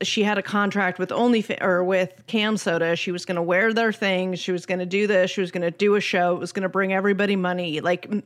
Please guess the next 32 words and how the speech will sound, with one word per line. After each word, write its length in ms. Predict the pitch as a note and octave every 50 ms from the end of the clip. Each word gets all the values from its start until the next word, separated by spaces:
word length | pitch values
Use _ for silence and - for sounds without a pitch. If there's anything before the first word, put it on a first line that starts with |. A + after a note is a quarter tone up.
| _ -
if 160 | G#3+ G3+ -
she 260 | - - C#4 C4+ A3+
entered 300 | G#3+ B3 A#3+ - A#3 A3+
into 220 | G#3 F#3 F3 F#3
a 40 | F3+
contract 580 | F#3 - - G#3+ A3 A3 G#3+ G#3+ F3 F3 - -
with 140 | F3+ F3+ -
them 240 | F3 E3 E3 D3+
that 120 | E3 D#3+ -
she 140 | - - G#3
wasn't 420 | F3 F#3+ F#3+ F#3+ G3+ A3 G3 - -
allowed 460 | F3+ F3 E3+ E3 D#3+ D#3+ F#3 G3 F#3+
to, 340 | - C4 C4 C4+ C#4+ D4+ D4 - - - - - - - _ -
per 160 | - G#3+ F#3
her 140 | - G3 F#3+
contract 580 | - - G3 F#3 F3+ - G3+ F#3+ E3+ E3+ -
with 160 | - C#3+ C3+ - _ _ -
Sharp 300 | - - G3 D#3+ - -
Discovery, 540 | - - - - F3 F3+ F#3+ G3+ G#3 G#3
T 140 | - - A3
L 100 | F3+ F3
C, 420 | E3+ - F#3+ F#3+ G#3 B3 C4+ D4 - - - - - - - - - - - _ _ _ _ _ _ _ _ _ _ _ -
maybe 680 | A3+ A3+ G#3 G#3+ G#3 G#3 G#3 G3+ G#3 G3+ F#3+ G3 F#3+ F3+
that 640 | E3 D#3+ E3+ F3 F#3 F3 E3+ F3+ F#3 G#3 G#3 - -
was 180 | G#3 G3+ F#3 F#3
enough 360 | G3 F#3+ F#3 F#3+ G3 - -
to 100 | - -
trigger 680 | - - A3 G#3+ G#3 G#3 A3 A3 A3 A3 G#3 G#3 G#3 - - _ - - - _ _ _
them 440 | - G3+ F#3+ F#3+ G3 G3 F#3+ F#3 E3
saying, 640 | - - G#3 F#3 F#3 F3+ F#3 F3+ F3+ F3 F#3 G3 - - -
"Okay, 260 | F#3+ - F3+ E3+ D#3+
we're, 220 | E3+ F#3 F3+ E3